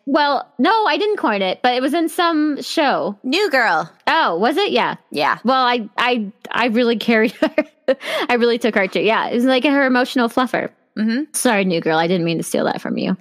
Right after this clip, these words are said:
Speaker 1: <laughs> So, yeah, Sam was her emotional fluffer, and her relationship with J K crumbled in nineteen sixty-two, and she ended it, but she, he, like, begged her to come back and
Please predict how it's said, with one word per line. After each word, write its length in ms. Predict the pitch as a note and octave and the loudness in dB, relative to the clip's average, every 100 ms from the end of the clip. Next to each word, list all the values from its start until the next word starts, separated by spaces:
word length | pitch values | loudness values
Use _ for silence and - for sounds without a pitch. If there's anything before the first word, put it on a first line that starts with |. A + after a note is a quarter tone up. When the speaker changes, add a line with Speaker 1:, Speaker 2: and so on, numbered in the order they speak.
| - | -2
Speaker 1:
<laughs> 840 | E4 - A3+ - - - D4 C4+ - - - - D5 A#4+ D#4+ | -2 0 0 0 -2 -2 -4 -4 -14 -12 -4 -2 -2 -4 -8
So, 600 | - - C#4 B3+ B3 A#3 - _ _ _ - | -4 0 2 2 2 0 -6 _ _ _ -2
yeah, 220 | B3 G3 | 0 0
Sam 280 | - C4 C#4+ | 0 0 2
was 140 | D#4 | 0
her 80 | D#4 | 0
emotional 400 | C#4 A#3+ B3 A#3+ | 0 0 0 -2
fluffer, 520 | A3+ F#3+ - F#3 F#3 - | 0 -2 0 0 0 0
and 460 | G3 F#3+ F#3+ G3+ G3+ | 0 2 0 -2 -2
her 180 | B3 B3 | 0 2
relationship 500 | A#3 A#3+ B3+ D#4 E4+ | 2 0 0 -2 0
with 140 | C#4 A3 | 0 0
J 260 | G#3+ G3+ | 0 0
K 360 | F#3+ G3 F3+ F3+ | 0 0 0 0
crumbled 480 | - F#3+ F#3+ F#3 - | 0 0 2 0 0
in 180 | F#3+ | 0
nineteen 400 | F3+ F#3 F#3+ A3 | 0 0 0 0
sixty-two, 1080 | A3 G#3+ - G#3+ G3+ - C#4+ C#4 G3 F3+ G#3+ A#3 - - - _ | 0 -2 -2 -4 -2 0 2 2 2 0 0 -4 -12 -20 -20 _
and 420 | A#3+ A3+ G#3+ G#3+ | 0 2 2 0
she 160 | G#3+ D4+ | 2 2
ended 220 | E4+ C#4 | 2 2
it, 240 | E3+ E3 - | 0 0 -2
but 180 | A3 G#3 | -2 -2
she, 480 | - B3 A#3 A3+ - | 0 2 2 -2 -2
he, 180 | - C4+ | 0 2
like, 260 | A#3 G#3+ A3 | 2 0 0
begged 220 | A#3 A#3 | -2 0
her 80 | A#3+ | -2
to 60 | |
come 180 | A3+ G#3+ | 0 0
back 420 | F3+ E3+ - - - | 2 0 -4 -10 -4
and 300 | F3+ E3 | -2 -2